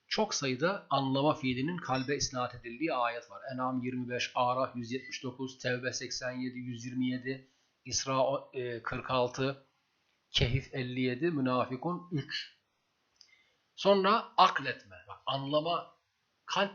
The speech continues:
anlayan organımızdır. Akleden organımız Haç kırk altı. Akıl, akleden organımız kalp.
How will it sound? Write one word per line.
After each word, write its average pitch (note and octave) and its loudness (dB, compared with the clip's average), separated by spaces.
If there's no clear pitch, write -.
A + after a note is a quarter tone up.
anlayan C3 -4
organımızdır. A#2 -8
Akleden E3 8
organımız B2 -2
Haç D#3+ 2
kırk C#3 -8
altı. B2+ -8
Akıl, - -6
akleden C3+ -2
organımız B2 -2
kalp. A#2+ -2